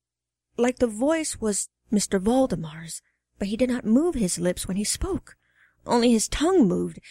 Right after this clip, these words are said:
and it was so distant, like it echoed from some cave somewhere. I can't imagine how that awful noise came from his mouth. I'm not even certain it did come from him.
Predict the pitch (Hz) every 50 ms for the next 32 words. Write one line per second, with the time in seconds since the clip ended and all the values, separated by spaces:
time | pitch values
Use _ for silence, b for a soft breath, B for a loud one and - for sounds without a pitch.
0 | B B - 277 269 254 240 - _ _ _ _ _ - - - 226 247 294 277
1 | - - - - 302 330 320 269 - - 302 330 - - - 233 214 - - 226
2 | 226 214 - 226 - _ _ _ - 320 349 - - 208 196 - - 220 202 196
3 | - 190 185 170 - - - - - 349 440 440 403 - - - 185 185 190 185
4 | 185 175 196 214 202 B B B B B - 254 240 - 269 254 247 247 240 254
5 | 285 320 330 269 214 175 165 208 196 185 170 180 175 - - 214 226 226 - 208
6 | 202 202 202 202 196 196 - - - - - 269 320 349 320 - 175 180 196 175
7 | 170 185 202 277 349 370 196 - 196 - - _ _ _ _ _ _ _ _ _
8 | - 294 226 185 180 202 180 190 190 - - 226 233 233 - 254 254 269 240 202
9 | 185 269 359 427 - - 359 - 175 - 190 247 208 175 175 180 180